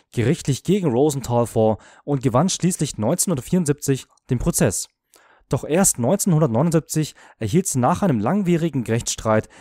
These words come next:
endlich eine Entschädigung. Zu ihrem Leidwesen musste Day feststellen,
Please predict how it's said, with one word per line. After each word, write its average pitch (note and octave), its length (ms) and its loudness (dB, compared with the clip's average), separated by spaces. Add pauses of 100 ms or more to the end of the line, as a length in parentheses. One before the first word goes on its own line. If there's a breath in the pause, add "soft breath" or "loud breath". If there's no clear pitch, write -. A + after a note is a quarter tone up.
(160 loud breath)
endlich E3+ 380 0
eine G#2 120 0
Entschädigung. G2 680 -2 (320)
Zu - 180 -4
ihrem D3 260 2
Leidwesen D3 600 2
musste C#3+ 340 0
Day B2+ 240 2
feststellen, B2 720 0